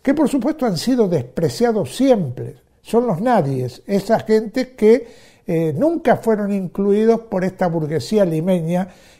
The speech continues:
que hoy ha perdido el gobierno. Siempre han gobernado ellos y ahora lo han perdido y tratan de humillar a, al resto. Guido Bellido muy claramente dijo, "Este es el problema del Perú. Esto que están haciendo ustedes,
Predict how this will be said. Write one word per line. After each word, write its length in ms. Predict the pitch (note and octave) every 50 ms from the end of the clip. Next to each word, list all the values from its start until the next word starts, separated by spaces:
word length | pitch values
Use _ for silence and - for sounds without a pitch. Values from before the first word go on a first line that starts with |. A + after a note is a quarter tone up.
| _ -
que 160 | - G#3 G#3
hoy 240 | G#3 G#3+ A3 A3+ G#3+
ha 100 | G3 -
perdido 360 | F3+ E3 D#3+ E3 E3 D#3 C#3
el 80 | C3+ B2+
gobierno. 540 | B2+ B2 B2 A#2 G#2+ A2 - - - - -
Siempre 380 | - - - G#3 G3 E3 E3 D#3
han 60 | C#3+
gobernado 440 | D3 D#3 D#3+ F#3 G3+ A3 A3+ A#3+ B3+
ellos 380 | B3+ B3 A3+ C4 C#4 - -
y 100 | G#3 E3
ahora 260 | D3+ D3+ E3 F3 G#3 G#3+
lo 120 | G#3 A3
han 100 | A3+ G#3+
perdido 340 | - A#3 A3+ A#3+ C4 C#4 D4
y 60 | A3
tratan 480 | - - G3 G3 G3 - B3+ A#3 F#3 D3
de 280 | F3+ G#3 A#3+ A3+ - - - - - _ _
humillar 880 | - G3+ G3 G3+ G3 F3 D#3+ C#3 F3 A3 A#3+ A3+ A3 G#3+ G#3 A#3 A#3 - _ _ _ _ -
a, 220 | E3 D#3+ D#3 D#3
al 300 | D#3 - - E3+ D#3+ E3
resto. 460 | D#3 D3+ D3+ C3+ A2 - _ _ - - _ _ _ _ _ _ _ _ _ _ _
Guido 220 | - A#3 B3 A#3 A3
Bellido 420 | G3 F3 A#3+ B3+ A3+ A3 G#3 F3+ - - _ _ -
muy 340 | C3 D#3 F3+ A3 B3+ A#3+ -
claramente 760 | A#3+ - F3+ G3 F#3+ E3+ D#3+ D#3 F3+ G3 F#3+ F#3 - - D#3+
dijo, 380 | D#3+ F3+ F#3 - - F3+ - - -
"Este 380 | A#3+ A3+ A3 A3+ - - D#3+
es 120 | B2+ B2+ -
el 100 | B2+ B2
problema 440 | B2 B2 B2 C3+ C#3 B2+ B2+ B2+ B2+
del 120 | A#2+ A2+
Perú. 340 | - - A#2+ A2+ A#2 A#2 B2+ - _ _ _ _ _ _ _ -
Esto 400 | A#3+ A3+ G3 - - F#3 D3 -
que 100 | - B2
están 220 | - - F#3 F3
haciendo 320 | D3+ B2 - F3+ E3+ D#3 B2+
ustedes, 480 | - - - F3 D#3 C#3+ D3 E3+ F3